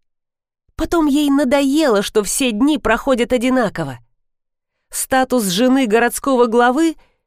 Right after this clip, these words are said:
не позволял ей устраивать шумные вечеринки,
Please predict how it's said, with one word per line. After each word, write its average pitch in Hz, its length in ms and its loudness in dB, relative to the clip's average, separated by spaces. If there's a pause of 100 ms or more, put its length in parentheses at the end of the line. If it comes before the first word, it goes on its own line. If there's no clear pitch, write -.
(120)
не 247 180 2
позволял 262 640 2
ей 208 180 0
устраивать 214 540 0
шумные 254 500 0
вечеринки, 214 720 0